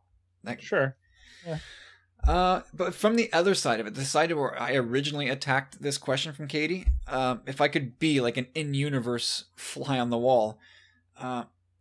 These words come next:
Speaker 1: I would have loved to just observe the scene from, uh, Re-,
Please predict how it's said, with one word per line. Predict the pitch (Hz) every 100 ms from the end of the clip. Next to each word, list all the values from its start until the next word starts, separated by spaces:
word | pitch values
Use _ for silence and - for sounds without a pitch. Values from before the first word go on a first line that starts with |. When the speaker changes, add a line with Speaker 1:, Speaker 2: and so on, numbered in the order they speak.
| -
Speaker 1:
I | 151
would | 165
have | 151 135
loved | 143 143 -
to | 190
just | 165 143 -
observe | 139 120 135 139 139 -
the | 151
scene | 139 - 151 139 139 135
from, | 135 - 127 123 123 120 - _ _ _ _ _
uh, | 98 -
Re-, | 117